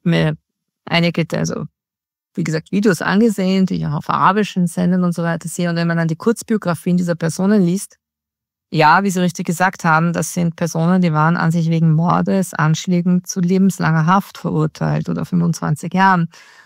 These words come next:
Und, ähm, da ist dann natürlich wiederum die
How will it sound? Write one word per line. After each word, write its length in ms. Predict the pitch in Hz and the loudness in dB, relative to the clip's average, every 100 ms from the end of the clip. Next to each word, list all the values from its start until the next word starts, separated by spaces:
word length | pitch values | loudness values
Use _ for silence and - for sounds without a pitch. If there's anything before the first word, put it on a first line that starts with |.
| _ _ _ _ | _ _ _ _
Und, 760 | 185 175 170 165 165 165 - - | 2 4 4 0 -2 -4 -12 -12
ähm, 1000 | - 180 127 87 - 87 87 - - - - _ - | -6 -4 0 0 2 0 -4 -8 -14 -16 -18 _ -12
da 400 | 175 - 165 175 | -6 2 4 4
ist 160 | 202 | 2
dann 80 | 196 | 0
natürlich 260 | 185 196 185 | 0 0 0
wiederum 320 | 190 180 180 | 2 2 2
die 140 | 175 | 0